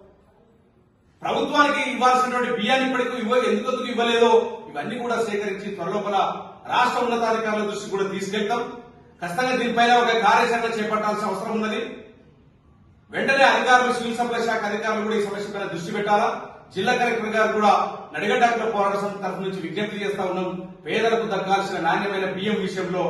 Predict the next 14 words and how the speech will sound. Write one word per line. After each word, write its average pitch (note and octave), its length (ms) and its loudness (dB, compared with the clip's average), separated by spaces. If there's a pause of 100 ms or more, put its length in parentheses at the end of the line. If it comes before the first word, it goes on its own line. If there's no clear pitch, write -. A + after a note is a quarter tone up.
(480)
ఇక - 140 -12
ఉన్నటువంటి G#3 440 0
కొంత F#3 160 -2 (140)
మిల్లర్లు, G#3+ 420 6
కొంతమంది F3+ 420 0
మిల్లర్లు G3+ 340 2
ఒక F#3 100 0 (120)
మాఫియాగా A3 420 6 (100)
ఏర్పడి F#3+ 360 0 (640)
మొత్తం - 260 2 (120)
కూడా G3+ 180 6 (400)
కొన్ని F#3 180 -4 (160)
కోట్ల A3+ 260 6 (120)
నష్టం A3 280 0